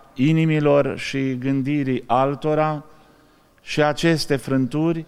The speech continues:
nu se datorează lor, ci cuvintelor Scripturii și zicerilor marilor părinți ai Bisericii. De aceea, acatistul Preasfintei Treimi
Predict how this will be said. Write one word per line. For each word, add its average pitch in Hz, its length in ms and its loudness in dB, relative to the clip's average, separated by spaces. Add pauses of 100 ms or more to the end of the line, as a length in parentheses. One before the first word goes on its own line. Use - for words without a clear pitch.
(480)
nu 147 240 2
se 127 180 -2
datorează 123 680 2
lor, 131 360 2
ci 127 180 -10 (520)
cuvintelor 113 760 0
Scripturii 120 840 -6 (680)
și 120 200 -4
zicerilor 110 960 0
marilor 120 800 0
părinți 107 560 -2 (320)
ai 104 200 -2
Bisericii. 98 800 -6 (300)
De 147 160 -2
aceea, 160 800 2 (380)
acatistul 156 1080 0
Preasfintei 139 680 0
Treimi 151 580 0